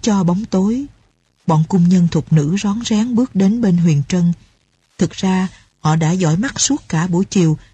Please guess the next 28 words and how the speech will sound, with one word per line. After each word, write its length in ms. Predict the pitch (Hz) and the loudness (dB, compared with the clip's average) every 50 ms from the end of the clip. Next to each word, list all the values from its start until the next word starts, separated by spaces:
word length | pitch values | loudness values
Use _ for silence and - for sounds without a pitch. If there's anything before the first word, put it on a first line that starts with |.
| _ _ - | _ _ -2
và 160 | 170 165 151 | 0 0 0
lo 160 | 170 185 185 | 2 0 -2
phục 260 | 175 - 160 - - | -2 -4 -6 -6 -2
dịch 160 | 170 170 160 - - | -2 -2 -2 -2 -4
trà 160 | 180 156 147 | -2 0 2
nước 220 | 151 156 175 220 254 - - | 2 2 2 0 -2 -4 -4
cho 180 | - 202 185 | -2 -2 -2
công 220 | 170 - 180 170 160 | 0 0 0 0 0
chúa. 300 | - 185 185 190 226 269 285 - _ _ _ _ _ _ _ _ | 0 -2 -2 -2 -2 -4 -8 -14 _ _ _ _ _ _ _ _
Họ 120 | - 160 | -2 0
lấy 160 | 156 147 180 226 | 0 0 0 0
làm 280 | 254 233 190 254 - | 0 0 0 2 2
lạ 280 | 156 151 147 143 151 151 | 2 2 0 0 0 0
rằng, 260 | 160 165 156 151 151 156 - _ _ _ _ _ _ _ | 0 0 0 0 -2 -2 -6 _ _ _ _ _ _ _
lần 140 | - 175 170 | 0 2 2
đầu 140 | 165 165 160 | 2 2 0
tiên 240 | - - 202 196 196 | 0 0 0 0 2
công 200 | - 214 202 202 | 2 2 0 2
chúa 220 | - 214 226 262 | 2 0 0 -2
chịu 260 | - - 185 156 151 | -2 -2 0 2 2
ngồi 220 | 156 165 165 151 - | 4 2 2 0 0
yên 220 | - 202 202 196 | 0 0 0 2
thưởng 220 | 196 - 160 160 202 - | 2 0 0 0 -2 -2
trà 220 | - 185 160 147 156 | -2 -2 -2 0 -2
suốt 280 | - - 269 277 - | -2 -4 -6 -8 -6
cả 140 | - 170 180 | -4 -4 -2
buổi 180 | 175 170 165 190 | 0 0 0 -2
chiều 380 | - - 190 165 156 151 147 | -2 -2 0 0 0 0 -2